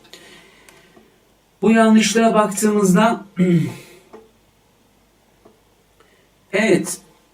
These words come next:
burada öğretmenin söylemiş olduğu cümlede bir de Selim arkadaşlarıyla birliktelik anlamı, kadın yaşlı annesiyle birliktelik anlamı edat,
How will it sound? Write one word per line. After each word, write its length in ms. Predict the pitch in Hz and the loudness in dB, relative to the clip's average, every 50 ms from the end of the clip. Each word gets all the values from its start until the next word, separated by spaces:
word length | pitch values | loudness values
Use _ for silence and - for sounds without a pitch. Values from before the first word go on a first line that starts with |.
| _ _ _ - | _ _ _ -6
burada 280 | 160 190 226 233 220 208 | -2 0 0 2 2 2
öğretmenin 480 | 190 190 190 196 196 196 208 220 220 | 4 4 4 4 2 2 0 -2 -2
söylemiş 460 | 202 - 196 196 196 208 220 208 208 | 0 2 2 2 4 2 0 0 0
olduğu 640 | 208 190 185 170 147 - 127 127 131 135 135 - - - _ _ _ _ _ - | 2 4 4 4 2 2 0 0 0 -2 -4 -8 -14 -20 _ _ _ _ _ -6
cümlede 580 | 143 151 160 170 180 175 139 123 123 120 117 - _ _ _ _ _ _ _ _ _ _ _ _ _ _ _ _ _ _ _ _ _ _ _ - | -4 -2 0 2 2 2 0 0 -4 -6 -6 -10 _ _ _ _ _ _ _ _ _ _ _ _ _ _ _ _ _ _ _ _ _ _ _ -2
bir 280 | 175 180 196 196 196 190 | 0 2 2 4 4 2
de 240 | 196 202 202 185 - - - - | 2 2 0 -2 -4 -8 -12 -16
Selim 680 | - - - - - - - 170 170 175 185 196 202 | -14 -12 -10 -8 -8 -6 0 2 2 4 4 2 2
arkadaşlarıyla 800 | 180 175 175 170 170 175 170 165 156 - 175 175 165 156 151 143 | 2 2 2 2 0 0 0 0 0 0 0 0 2 0 0 -2
birliktelik 500 | 143 147 156 160 - 165 160 156 160 160 | -2 -4 -4 -4 -2 -2 -2 0 0 0
anlamı, 520 | 160 151 147 143 143 143 147 151 156 - - - _ _ - | 0 0 0 0 0 0 0 -2 -4 -6 -10 -20 _ _ -8
kadın 320 | - 151 151 151 170 175 | -4 -2 0 4 4 4
yaşlı 320 | 156 - - - - 175 | 4 2 -2 -4 -2 0
annesiyle 500 | 160 160 160 151 151 - 156 147 139 131 | 2 2 2 2 0 -2 -2 -2 -2 -2
birliktelik 460 | 123 127 131 131 - - 147 143 135 143 | -4 -4 -6 -8 -6 -6 -6 -6 -4 -4
anlamı 280 | 139 139 135 127 127 | -4 -4 -2 -2 -2
edat, 400 | 131 139 143 151 156 156 - - | -4 -4 -4 -4 -6 -6 -10 -14